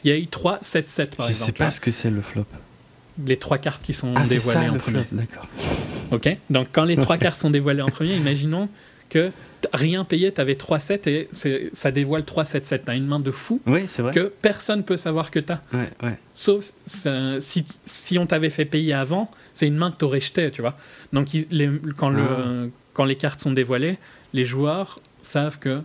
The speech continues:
Speaker 1: il devrait y avoir que des gens qui ont des mains potables.
Speaker 2: Mm.
Speaker 1: T'estimes un peu comme ça en fonction de
Speaker 2: D'accord.
Speaker 1: comment les, les gens jouent.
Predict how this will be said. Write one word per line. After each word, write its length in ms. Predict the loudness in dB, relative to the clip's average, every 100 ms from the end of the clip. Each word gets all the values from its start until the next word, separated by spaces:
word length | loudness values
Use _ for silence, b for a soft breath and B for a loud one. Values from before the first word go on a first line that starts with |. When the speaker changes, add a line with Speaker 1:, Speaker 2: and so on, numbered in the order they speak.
| -10 _ _ -20 _ -6
Speaker 1:
il 80 | -4
devrait 200 | 0 0
y 40 | 0
avoir 320 | 0 -2 -2
que 100 | -2
des 200 | 0 -2
gens 200 | -2 -4
qui 120 | -4
ont 60 | -6
des 120 | -4
mains 160 | -2 -4
potables. 360 | -4 -6 -4 -2
Speaker 2:
Mm. 160 | -2 -2 2
Speaker 1:
T'estimes 440 | 2 2 -2 0
un 80 | 0
peu 160 | 0 0
comme 180 | 0 0
ça 200 | -2 -2
en 40 |
fonction 320 | -2 -2 0
de 40 | 0
Speaker 2:
D'accord. 140 | 0
Speaker 1:
comment 140 | 0 0
les, 180 | -2 -4
les 180 | -2 0
gens 180 | 0 0
jouent. 160 | 0